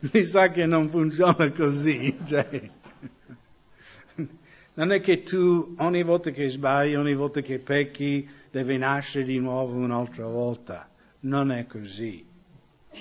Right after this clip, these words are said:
Quando uno è nato di nuovo succede una volta solo.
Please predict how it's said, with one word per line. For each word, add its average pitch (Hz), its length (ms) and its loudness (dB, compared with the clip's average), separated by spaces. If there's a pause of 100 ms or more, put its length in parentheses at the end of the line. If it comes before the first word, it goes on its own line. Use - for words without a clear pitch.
(680)
Quando 147 340 -2
uno 185 140 0
è 151 80 2
nato 143 460 0
di 185 140 -2
nuovo 139 400 -2
succede 139 640 -6
una 143 260 -4
volta 131 400 -6
solo. 131 500 -12